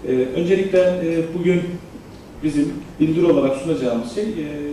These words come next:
Türkistan'ın Sesi dergisinin çıkartılması sürecinde Mehmet Emin Buğra'nın İsa Bey ile yaptığı, e, mektuplardan, e, nasıl bir süreç, e, geçtiğini, bu derginin çıkartılması için ne gibi bir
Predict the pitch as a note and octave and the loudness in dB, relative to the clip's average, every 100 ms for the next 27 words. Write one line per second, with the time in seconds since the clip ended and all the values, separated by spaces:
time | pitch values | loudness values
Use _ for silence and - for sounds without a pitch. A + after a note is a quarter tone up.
0 | D3 F3 E3 D#3+ E3 D#3+ - D#3 D#3+ C#3 | -8 -10 -10 -6 -4 -2 -2 -4 -2 2
1 | A#2+ A2+ - A#2 - - D3 D3 D3+ D#3 | 2 0 -6 -10 -6 -4 -2 -2 -4 -4
2 | E3+ - A#2+ A2+ A#2 D3+ E3 D3 C3 C3 | -6 -6 -4 -2 -2 0 0 0 0 0
3 | D3+ B2+ - D3+ D#3 E3 D3+ B2+ A#2 A#2 | 0 0 0 -2 -2 -2 0 0 -2 0
4 | D3+ D#3+ - A#2 A2+ - C3 B2+ B2 D3+ | 2 2 0 -6 -8 -8 -6 -4 -2 0
5 | E3 C#3 A2 A2+ - D#3+ G#3+ - - - | -2 -4 -4 -4 -2 -4 -4 -8 -16 -18
6 | - - - - C3 D3+ G3+ G3 F3+ E3+ | -20 -20 -18 -8 -4 0 2 0 0 0
7 | - E3+ E3+ - - C3 B2 A#2 B2 - | 0 0 0 -2 -6 -6 -4 -2 -2 -2
8 | A2 G#2 B2+ - D#3+ F3 D#3+ E3 D#3+ - | -4 -6 -8 -6 0 2 2 0 -2 2
9 | D#3 D3+ D#3 D#3 D#3+ C#3+ D#3+ D#3+ E3 D3+ | 2 2 0 0 0 0 0 2 2 4
10 | D3 | 2